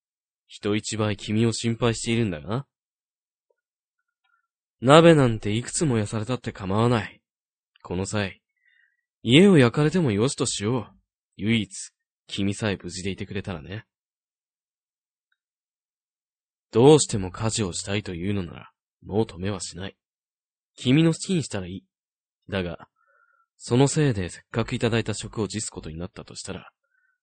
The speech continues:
上官としても、それから、君を愛する男としても、非常にいたたまれない。私の言っていることを理解できるね。それにしてもだ。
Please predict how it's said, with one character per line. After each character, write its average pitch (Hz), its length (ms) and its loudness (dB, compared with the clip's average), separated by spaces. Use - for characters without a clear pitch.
上 143 240 4
官 160 220 0
と 156 120 -2
し - 80 -6
て 160 120 -4
も、 113 200 -8
そ - 180 -14
れ 90 100 -8
か 95 100 -14
ら、 90 180 -14
君 107 340 2
を 110 180 4
愛 113 100 2
す - 180 -6
る 107 120 -2
男 101 300 -10
と 113 100 -10
し - 80 -8
て 113 100 -10
も、 - 220 -14
非 120 180 -6
常 160 200 6
に 160 100 2
い 151 60 -2
た 160 100 -4
た 151 100 -4
ま 135 100 0
れ 131 80 -2
な 131 120 -4
い。 87 100 -14
私 117 440 0
の 117 60 6
言 113 100 2
っ - 20 -10
て 113 120 -2
い 110 60 2
る 107 60 -4
こ 101 140 -4
と 104 140 -6
を - 140 -8
理 107 120 -2
解 87 200 -6
で - 80 -18
き - 120 -14
る 85 100 -14
ね。 92 180 -18
そ 117 320 -8
れ 98 140 -4
に 90 120 -12
し - 140 -6
て 113 120 -6
も 120 120 -2
だ。 - 400 -10